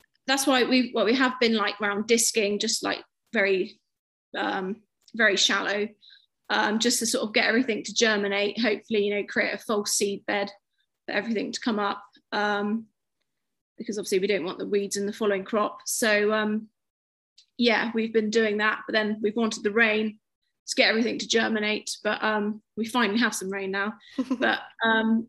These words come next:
Speaker 1: we're quite lucky 'cause our cho-, um, soils are all over chalk.
Speaker 2: Okay.
Speaker 1: So we've got about six inches of topsoil, and then we're straight onto chalk.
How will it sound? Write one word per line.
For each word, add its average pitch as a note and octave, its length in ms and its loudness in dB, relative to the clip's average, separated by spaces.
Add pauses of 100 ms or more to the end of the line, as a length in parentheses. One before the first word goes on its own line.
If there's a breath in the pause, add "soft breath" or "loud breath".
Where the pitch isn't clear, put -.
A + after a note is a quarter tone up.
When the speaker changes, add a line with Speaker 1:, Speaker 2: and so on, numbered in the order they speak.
(140)
Speaker 1:
we're B3+ 120 4
quite D#4 260 4
lucky C4 400 4
'cause A#3 240 -4
our A3 180 0
cho-, G#3+ 560 0
um, G#3+ 240 0
soils G#3+ 480 2
are A3 60 -2
all A3 180 0
over G#3+ 200 0
chalk. C#4 480 2 (540 soft breath)
Speaker 2:
Okay. A#3+ 220 0
Speaker 1:
So A3 160 4
we've A3+ 140 6
got B3+ 120 2
about G#3+ 300 0 (340)
six - 360 -2
inches G#3+ 300 -2
of G3 120 -8
topsoil, F#3+ 680 -2
and G#3 220 -2
then G3+ 200 -2
we're G#3 60 -6
straight G#3+ 220 -4
onto G3+ 160 -10
chalk. - 400 -4